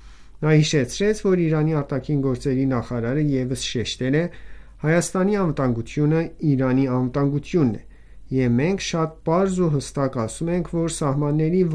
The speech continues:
որևէ փոփոխություն պաշտոնապես չենք ճանաչելու։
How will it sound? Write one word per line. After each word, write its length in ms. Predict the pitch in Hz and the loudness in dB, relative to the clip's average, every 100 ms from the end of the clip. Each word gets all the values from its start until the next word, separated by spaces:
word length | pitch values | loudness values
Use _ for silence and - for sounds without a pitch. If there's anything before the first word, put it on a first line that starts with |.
| 170 | 2
որևէ 320 | 165 151 135 - | 2 2 0 0
փոփոխություն 760 | 135 - 127 143 - - 175 156 | -2 -2 -4 -4 -6 -2 -2 0
պաշտոնապես 760 | 123 - 135 113 110 160 175 175 | -2 -2 -2 -2 -2 -2 -2 -4
չենք 380 | - 180 180 - | -6 -2 -2 -2
ճանաչելու։ 680 | 139 104 98 - 117 107 113 | -4 -4 -4 -4 -4 -4 -10